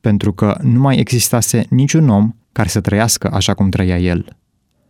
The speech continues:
Nu exista nicio discrepanță între cuvintele sale și viața sa.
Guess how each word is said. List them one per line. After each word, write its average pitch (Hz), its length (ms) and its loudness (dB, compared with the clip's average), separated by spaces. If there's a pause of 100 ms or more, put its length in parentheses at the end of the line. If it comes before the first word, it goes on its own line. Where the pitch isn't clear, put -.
(120)
Nu 135 140 2
exista 127 480 0
nicio 131 220 2
discrepanță 123 960 0
între 107 240 0
cuvintele 113 480 0
sale 92 440 -2 (120)
și - 180 -2
viața 95 280 0
sa. 92 340 -4